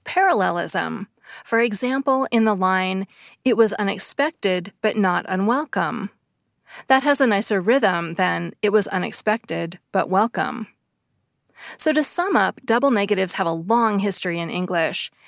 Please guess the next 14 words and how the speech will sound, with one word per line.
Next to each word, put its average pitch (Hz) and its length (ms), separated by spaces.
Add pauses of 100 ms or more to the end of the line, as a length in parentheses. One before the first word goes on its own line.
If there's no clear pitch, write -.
(160)
and 214 160
used 330 240
to 262 60
be 208 140
commonly 220 580
used 165 480
to 208 100
add 185 200
emphasis. - 840 (460)
But 233 180
old-time 262 540
prescriptive 247 640
grammarians 190 680
claimed 202 340